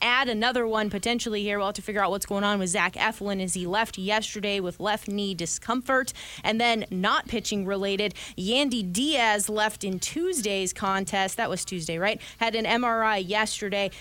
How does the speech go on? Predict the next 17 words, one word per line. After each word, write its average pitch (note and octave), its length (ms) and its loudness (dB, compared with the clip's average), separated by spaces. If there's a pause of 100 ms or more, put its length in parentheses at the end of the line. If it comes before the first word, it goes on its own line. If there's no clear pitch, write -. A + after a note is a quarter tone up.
They G3+ 80 0
do A3 220 -2
have A#3 240 2
some G#3+ 180 0
encouraging F#3+ 720 -2
news C#4 320 0
there B3 160 2
with G#3+ 140 -2
him, A3 240 0
but F3+ 120 -2
he F#3+ 120 -4
still G3+ 200 -2
didn't F#3 220 -2
play F#3+ 440 0
in F3 120 -2
yesterday's - 480 -2
contest. - 640 -2